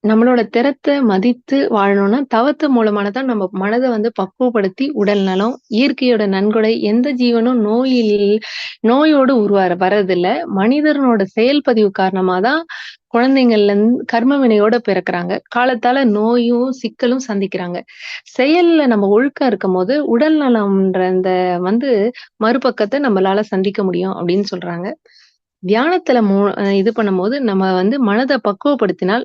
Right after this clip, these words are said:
மன-, மனம் வேகத்துல இருந்து வேகத்திற்கு மேன்மை அடையும். மனம் வந்து உடலோடு இணைந்து செயல்பட்டால், உடல் நலமும் மன நிம்மதியும் உண்டாகும்.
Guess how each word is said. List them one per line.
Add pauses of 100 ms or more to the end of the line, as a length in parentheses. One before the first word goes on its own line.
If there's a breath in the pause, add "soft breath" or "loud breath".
மன-,
மனம்
வேகத்துல
இருந்து (460 loud breath)
வேகத்திற்கு
மேன்மை
அடையும். (600)
மனம்
வந்து
உடலோடு
இணைந்து
செயல்பட்டால்,
உடல்
நலமும்
மன
நிம்மதியும் (260)
உண்டாகும்.